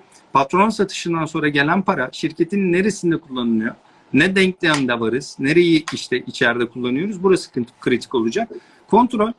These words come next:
bir miktar, e, bunun baskısı altında kaldı. Şimdi bir taban arayışı içerisinde. Yani iki yüzün üzerinde tutunmaya çalışıyor. Zaten teknik olarak da bir omuz baş omuz hareketinin aslında dip arayışı içerisindeyiz. Hani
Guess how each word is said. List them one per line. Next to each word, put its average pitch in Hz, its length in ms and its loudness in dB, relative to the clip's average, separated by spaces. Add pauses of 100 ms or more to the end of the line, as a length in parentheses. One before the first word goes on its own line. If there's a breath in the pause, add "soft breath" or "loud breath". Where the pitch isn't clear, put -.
(280)
bir 214 280 2
miktar, 226 400 2 (380)
e, 185 340 4
bunun 220 240 6
baskısı 208 420 0
altında 185 380 0
kaldı. 202 420 -2
Şimdi 226 340 2
bir 233 100 -2
taban 214 340 2
arayışı 170 320 4
içerisinde. 117 460 -2
Yani 143 200 2
iki 175 240 -4
yüzün 196 220 2
üzerinde 175 360 0
tutunmaya 190 460 -2
çalışıyor. 180 440 -4 (320 soft breath)
Zaten 202 320 2
teknik 202 340 -4
olarak 180 280 -2
da 220 80 -8
bir 202 80 -2
omuz 185 280 0
baş 190 160 0
omuz 190 200 0
hareketinin 185 500 0
aslında 196 380 0
dip 190 120 2
arayışı 120 320 2
içerisindeyiz. 113 540 -6
Hani 156 180 0